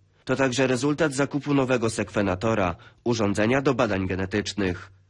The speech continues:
Możliwe stało się zastosowanie znacznie bardziej czułych zestawów markerów D N A. Od pewnego czasu ze względu na brak środków identyfikacje ekshumowanych na łączce uległy poważnemu zahamowaniu.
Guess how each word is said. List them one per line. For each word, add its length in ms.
Możliwe 400
stało 300
się 140
zastosowanie 720
znacznie 400
bardziej 360
czułych 280
zestawów 560
markerów 540
D 180
N 120
A. 200
Od 160
pewnego 440
czasu 360
ze 140
względu 400
na 120
brak 240
środków 560
identyfikacje 840
ekshumowanych 760
na 80
łączce 480
uległy 380
poważnemu 560
zahamowaniu. 840